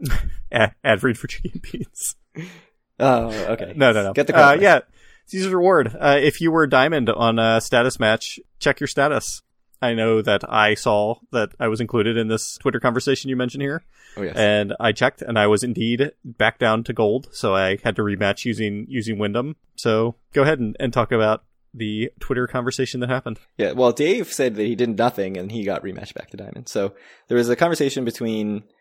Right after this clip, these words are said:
Speaker 2: uh, podcast legend Han and Dave
Speaker 1: Indeed.
Speaker 2: Grossman from, from Miles Talk about why real diamonds are automatically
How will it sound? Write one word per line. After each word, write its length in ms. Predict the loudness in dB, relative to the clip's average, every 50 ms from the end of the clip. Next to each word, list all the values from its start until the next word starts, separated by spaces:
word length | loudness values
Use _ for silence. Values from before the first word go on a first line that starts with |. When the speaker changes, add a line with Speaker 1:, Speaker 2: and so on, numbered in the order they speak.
| _ _ _ _ _ -8
Speaker 2:
uh, 160 | -6 -4 -2
podcast 400 | 2 2 2 4 2 0 0 0
legend 320 | 0 0 0 0 -2 -4 -2
Han 300 | -4 -4 -4 -4 -6 -10 _ _ _ _ _ _ _ _ _ -10
and 360 | -6 -4 -4 -2 -2 -2 -2
Dave 260 | 0 2 2 2 2 2
Speaker 1:
Indeed. 320 | 2 2 4 4 2 2
Speaker 2:
Grossman 180 | 0 -2 -6 -6
from, 380 | -4 -4 -4 -4 -4 -6 -10 _ -4
from 140 | -4 -2 0
Miles 280 | 0 -2 -2 -2 -2 -2
Talk 280 | -2 -2 -2 -2 -6 _ _ _ _ _ _ -12
about 460 | -6 -2 -2 0 0 0 -2 -4 -8 -6
why 540 | -2 0 2 4 4 4 4 2 0 -2 -6 _ -14
real 300 | -10 -4 -2 0 0 2
diamonds 480 | 2 2 0 0 -2 -2 -2 -2 -2
are 120 | -2 -2 0
automatically 920 | 0 0 0 0 -2 -4 -4 -4 -6 -6 -6 -6 -6 -6 -6 -8 -10 _